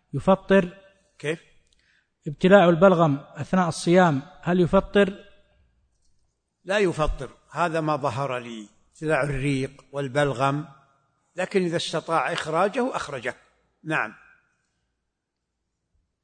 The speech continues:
Speaker 1: بارك الله فيكم. السؤال الثالث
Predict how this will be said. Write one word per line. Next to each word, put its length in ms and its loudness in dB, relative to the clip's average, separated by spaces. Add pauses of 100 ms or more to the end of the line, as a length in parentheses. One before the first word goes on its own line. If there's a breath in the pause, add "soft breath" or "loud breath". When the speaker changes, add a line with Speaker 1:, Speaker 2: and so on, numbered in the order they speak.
(1600 soft breath)
Speaker 1:
بارك 300 6
الله 260 8
فيكم. 560 2
السؤال 380 0
الثالث 680 4